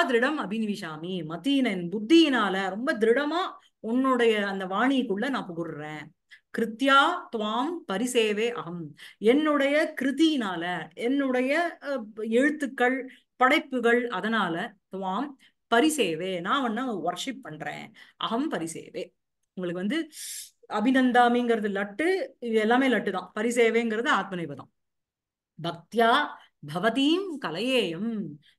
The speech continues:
பக்தியினால உன்னை நான் வந்து கலையேயம், கலையேயம்ங்கிறது விதிலிங்கம் வந்துரும் இல்லையா? So கலையேயம்,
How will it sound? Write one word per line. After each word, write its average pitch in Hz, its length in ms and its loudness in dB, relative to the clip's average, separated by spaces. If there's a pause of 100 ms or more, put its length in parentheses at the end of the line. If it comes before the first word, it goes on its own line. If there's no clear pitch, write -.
(140)
பக்தியினால 196 1000 4 (320)
உன்னை 202 720 0
நான் 180 180 -6
வந்து 208 220 -4
கலையேயம், 160 600 -8
கலையேயம்ங்கிறது 202 840 -2 (280)
விதிலிங்கம் 185 640 -2
வந்துரும் 143 240 -12 (300)
இல்லையா? 226 380 0 (440)
So 214 160 -6
கலையேயம், 180 540 -2